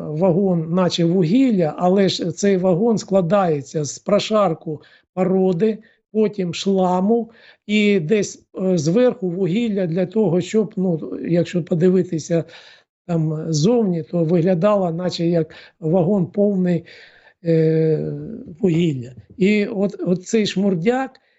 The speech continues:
і, і ж йде на станції, це ми тільки викрили по Трипільській тец, тец, а взага-, загалом то с-, е,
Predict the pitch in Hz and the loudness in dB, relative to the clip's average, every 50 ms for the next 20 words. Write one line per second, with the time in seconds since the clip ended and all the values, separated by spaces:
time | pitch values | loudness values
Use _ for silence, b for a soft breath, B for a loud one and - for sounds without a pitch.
0 | _ _ - 160 208 359 - 175 170 170 - - - 208 170 175 147 156 214 214 | _ _ -10 -8 -8 -4 -2 -2 0 0 -2 -2 0 2 2 2 2 2 2 2
1 | 190 185 185 180 - - - 202 185 175 175 180 175 - 220 226 233 254 254 - | 2 0 0 -2 -4 -4 -2 -2 -2 0 0 -2 -2 -2 0 0 0 0 -4 -8
2 | _ - 196 190 190 190 190 185 185 - - 180 - - 190 170 208 196 - - | _ -4 -2 0 0 0 0 -2 -2 -4 -6 -4 -2 -2 0 0 0 0 -2 -2
3 | 180 180 175 170 165 170 175 170 180 - 180 180 185 - 196 185 165 - - - | 0 0 0 0 0 0 -2 -2 0 0 -2 -2 -2 -2 -2 -2 -2 -2 -2 -2
4 | 165 156 143 - _ - 190 196 220 214 - - - b b b b - 190 208 | -2 -2 -2 -6 _ 0 0 0 0 0 -6 -12 -20 b b b b -4 0 0
5 | 233 233 - - _ _ _ _ _ _ _ _ _ _ - 170 170 170 170 165 | 0 0 -4 -8 _ _ _ _ _ _ _ _ _ _ -8 -4 -2 0 0 0
6 | 156 147 147 180 165 156 185 202 220 175 160 160 170 170 185 196 202 190 175 - | 0 0 0 0 2 2 0 0 -2 -2 -2 0 2 2 2 2 2 0 -2 -2
7 | - 165 160 160 156 156 143 - 415 262 170 165 160 170 | -2 -2 -2 -2 -2 -4 -8 -10 -12 -10 -10 -10 -10 -10